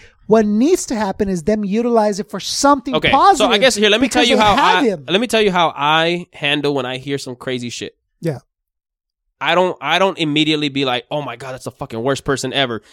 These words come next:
Speaker 2: Get that mother," you know, like, with the Bill Cosby situation. From the beginning,
Speaker 1: Yeah.
Speaker 2: it sounded fucking bad.
Speaker 1: They did.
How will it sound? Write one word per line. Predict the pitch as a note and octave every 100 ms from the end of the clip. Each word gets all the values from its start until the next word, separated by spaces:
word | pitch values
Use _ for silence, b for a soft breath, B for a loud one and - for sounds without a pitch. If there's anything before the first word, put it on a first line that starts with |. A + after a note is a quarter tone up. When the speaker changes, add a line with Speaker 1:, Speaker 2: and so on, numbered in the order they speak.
| b
Speaker 2:
Get | - F3
that | E3+
mother," | D#3+ D3+
you | D#3+
know, | D3+ C#3+
like, | C3+ C3 _ _ _ _
with | E3 E3+
the |
Bill | E3 G#3+
Cosby | - D#3+ C#3
situation. | C3 B2+ - G#2+ G2 F2 D2+ _ _ _ _ _ _ _
From | E3 F3
the | D#3+
beginning, | D3 C3 G#3 D#4 G4+ _
Speaker 1:
Yeah. | F3 F3 C3+
Speaker 2:
it | C3+
sounded | C3 D3 C3+
fucking | C#3+ C3 G#2+
bad. | G2+ E2+ -
Speaker 1:
They | F3+
did. | D3 B2+